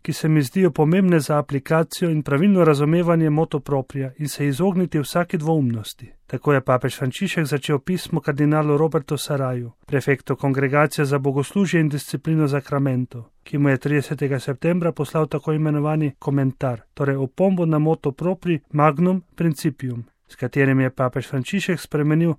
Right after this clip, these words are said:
osemsto osemintrideseti kanon zakonika cerkvenega prava, ki se po novem glasi: Kanon osemsto osemintrideset, prvi paragraf. Samo cerkvena oblast sme urejati sveto bogoslužje. To oblast ima apostolski sedež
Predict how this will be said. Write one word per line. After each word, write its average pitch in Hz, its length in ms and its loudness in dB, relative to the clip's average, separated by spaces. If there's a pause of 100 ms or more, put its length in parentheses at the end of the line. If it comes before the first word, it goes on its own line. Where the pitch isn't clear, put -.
osemsto 180 500 0
osemintrideseti 160 880 0
kanon 170 360 0
zakonika 160 520 -2
cerkvenega 160 580 -2
prava, 123 480 -6
ki 151 120 -6
se 151 160 -4
po 139 160 -2
novem 180 340 2
glasi: 139 400 -4 (140)
Kanon 170 420 0
osemsto 160 540 -2
osemintrideset, 147 1080 -4
prvi 170 280 2
paragraf. 135 560 -2 (200)
Samo 170 280 0
cerkvena 180 500 2
oblast 143 400 2
sme 156 140 0
urejati 143 440 2
sveto 151 300 -6
bogoslužje. 131 800 -8 (100)
To 143 100 -2
oblast 143 480 0
ima 156 180 2
apostolski 147 580 -4
sedež 180 480 -4